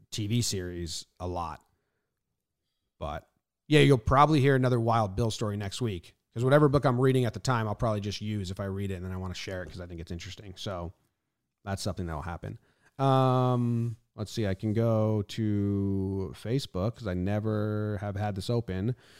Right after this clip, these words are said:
Jeremiah Williams says, "Hey, John Boy, I love the videos. I'm not even a baseball fan, but you are showing me the love of the game." That's cool. That's really cool whenever people say that. I mean, you know, in a sense, they're not always baseball videos. They're just kinda human videos and,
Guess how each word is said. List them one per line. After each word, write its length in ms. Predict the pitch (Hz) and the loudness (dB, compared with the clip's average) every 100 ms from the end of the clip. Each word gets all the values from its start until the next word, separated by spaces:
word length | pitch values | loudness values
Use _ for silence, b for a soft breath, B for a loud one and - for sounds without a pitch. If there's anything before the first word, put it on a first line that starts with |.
| B - | B 2
Jeremiah 460 | 147 165 160 147 | 6 8 8 8
Williams 260 | 147 147 135 | 8 8 6
says, 160 | 127 | 2
"Hey, 120 | 147 147 | 2 4
John 200 | 147 143 | 4 6
Boy, 100 | 139 | 6
I 40 | |
love 160 | 135 127 | 6 4
the 80 | |
videos. 320 | 123 127 123 117 | 4 4 4 2
I'm 60 | |
not 160 | 117 117 | 2 2
even 260 | 113 110 - | 2 0 -2
a 100 | 104 | -4
baseball 400 | 98 131 127 131 | 2 2 4 2
fan, 340 | 113 127 120 113 | 2 0 2 0
but 160 | 101 | 0
you 100 | 107 107 | -2 -2
are 60 | |
showing 280 | - 107 104 | -2 -4 -2
me 60 | 101 | 0
the 60 | |
love 200 | 92 95 | 0 -2
of 40 | 95 | -4
the 80 | 95 | -8
game." 280 | 117 - - | -10 -12 -4
That's 160 | 185 | -4
cool. 280 | - 143 196 _ - | 0 -2 -2 _ 2
That's 220 | 156 - | 2 6
really 220 | 131 165 | 6 6
cool 160 | 120 113 | 6 2
whenever 200 | 117 113 | 2 0
people 160 | 120 | -2
say 140 | 107 117 | -2 0
that. 260 | 127 110 _ | 0 -2 _
I 100 | 120 | -4
mean, 300 | 113 113 110 - _ _ _ _ _ _ - | 0 0 -2 -8 _ _ _ _ _ _ 2
you 80 | |
know, 100 | 165 | 6
in 80 | 143 | 6
a 40 | 139 | 4
sense, 300 | - 160 - | 4 2 2
they're 140 | 135 | 0
not 200 | 127 120 | 2 2
always 280 | 113 110 98 | 2 0 -2
baseball 420 | 101 101 - 98 | -4 -4 -4 -4
videos. 300 | 98 98 92 | -2 -2 -2
They're 80 | 98 | -4
just 200 | 98 - | -4 -4
kinda 180 | 110 95 | -6 -2
human 340 | 107 101 101 | 0 0 0
videos 400 | 101 101 98 95 | -2 -2 -2 -4
and, 300 | 101 107 | -6 -8